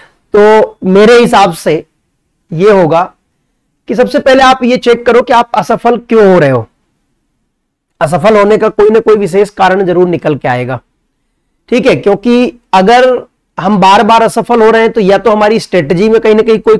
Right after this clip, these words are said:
कमी है, या तो हमने ढंग से कुछ ना कुछ तो नहीं किया है, ठीक है? कुछ ना कुछ fault है, उस fault को हमें क्या करना पड़ेगा? दूर करना पड़ेगा। आजकल देखो, सबसे आसान काम है check करने का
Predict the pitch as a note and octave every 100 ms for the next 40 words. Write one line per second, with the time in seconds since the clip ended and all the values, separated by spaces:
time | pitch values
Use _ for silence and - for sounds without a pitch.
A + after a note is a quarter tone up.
0 | - F3 G#3 G#3 G#3 - _ _ _ _
1 | _ - D3+ G#3+ A#3+ B3 B3+ B3+ E3 F#3
2 | A#3+ - A3+ A#3+ - _ _ _ _ _
3 | _ _ _ _ _ _ _ _ _ -
4 | B3 C4 B3+ B3 - C4 G#3 F3 G3+ F3+
5 | D3+ B2+ - _ _ _ _ _ _ _
6 | D4 C4 G#3 D#4 C4 D#4 E4 G#3 G#3 G#3
7 | G#3+ E3 F3 F3 - A#3 C4 - A#3 G#3
8 | A3 G#3+ G#3 F#3+ F#3+ E3+ E3 G#3 G#3 G#3+
9 | G3+ C#3+ C#3+ B2 A#2 A#2+ C#3 _ _ _
10 | _ _ _ A3 A#3 C#4 C#4 C4 D4 A#3
11 | G3 - A#3+ G#3+ G#3+ A#3 A#3+ G#3+ A3 F3+
12 | F#3+ - F#3 - F3 E3+ D3+ D3